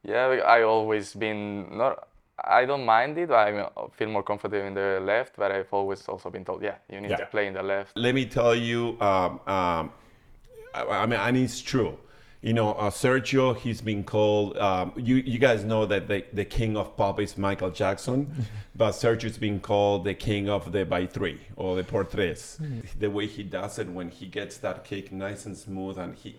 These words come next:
Speaker 2: that ball goes slowly by three, it's, it's just a beautiful thing. It's a masterpiece. It's a work of art. And, um,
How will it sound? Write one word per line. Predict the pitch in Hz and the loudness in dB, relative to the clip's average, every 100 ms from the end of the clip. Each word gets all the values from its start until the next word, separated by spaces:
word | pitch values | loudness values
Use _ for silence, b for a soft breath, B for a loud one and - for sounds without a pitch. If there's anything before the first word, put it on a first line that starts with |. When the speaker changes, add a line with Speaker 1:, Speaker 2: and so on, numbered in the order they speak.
| 92 | -8
Speaker 2:
that | 104 98 | -6 -6
ball | 101 101 | -8 -8
goes | 104 98 - | -6 -8 -8
slowly | - - 113 123 135 123 | -12 -8 -2 0 0 -2
by | 117 110 104 | -4 -4 -4
three, | - 113 117 120 113 B B B | -8 -6 -6 -6 -10 B B B
it's, | 110 | -6
it's | 117 110 | -6 -2
just | 117 - | -2 0
a | |
beautiful | 98 87 120 135 131 | -2 0 0 0 -4
thing. | 113 101 90 | -2 -2 -2
It's | 101 | -2
a | 110 | -2
masterpiece. | 117 120 104 - 82 82 80 | 0 -2 -4 -10 -10 -10 -8
It's | 98 87 | -8 -4
a | 98 | -2
work | 107 123 123 | 0 0 -2
of | 98 - - | -6 -12 -8
art. | 92 78 58 - - B B B B B | -4 -2 -4 -10 -20 B B B B B
And, | 113 110 113 | 0 0 0
um, | 113 113 107 104 92 | 0 0 0 -2 -4